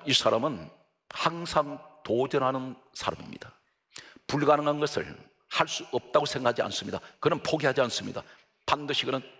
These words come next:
다시 도전하면서 실패한 자리에서 불평하지 아니하고 다시 일어난 사람입니다. 오늘 사랑하는 성도 여러분, 지금까지 지나간 날에 대해서 무엇이 실패했다고 과거에 잡혀서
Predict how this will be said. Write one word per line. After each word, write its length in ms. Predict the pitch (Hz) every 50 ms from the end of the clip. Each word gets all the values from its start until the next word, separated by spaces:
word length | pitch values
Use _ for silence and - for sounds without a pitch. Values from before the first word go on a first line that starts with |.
| -
다시 260 | - 120 123 - 160 -
도전하면서 840 | - 123 123 123 127 117 113 127 135 139 - - 104 98 104 107 - _ _ _ _ - - - -
실패한 400 | - - 160 151 - - 147 139
자리에서 340 | 131 131 123 127 127 - 131
불평하지 580 | - - 147 139 - - 143 127 135 131 - -
아니하고 500 | - 101 117 107 92 85 78 80 82 - - - - - _
다시 260 | - 110 107 - - -
일어난 300 | 139 127 - 117 113 110
사람입니다. 580 | 107 - - - - - - - - - - - _ _ _ _ _ _ - _ _ - - - -
오늘 160 | - 117 120
사랑하는 280 | - - - 110 107 107
성도 240 | - - 101 95 101
여러분, 220 | 98 101 92 80 - - _ _ _ _ _ _ _ - - - - - - - - -
지금까지 440 | - 135 135 135 - 139 135 151 143
지나간 380 | - - 127 120 117 123 120
날에 200 | 120 120 120 131
대해서 560 | 123 120 113 104 - - 95 - 82 82 76 - - _ _ _ _ _ _ _ _ _ - - _ -
무엇이 580 | 110 127 143 135 - - 143 135 113 95 90 - - - _ _ _ _ _ -
실패했다고 840 | - - 139 - - - 117 - - 110 104 104 98 90 82 - - - - _ _ _ - - - - _ _ _ -
과거에 500 | - - - 110 127 123 151 156 151 147
잡혀서 760 | - - 120 - - - 127 - - - 131 127 123 - -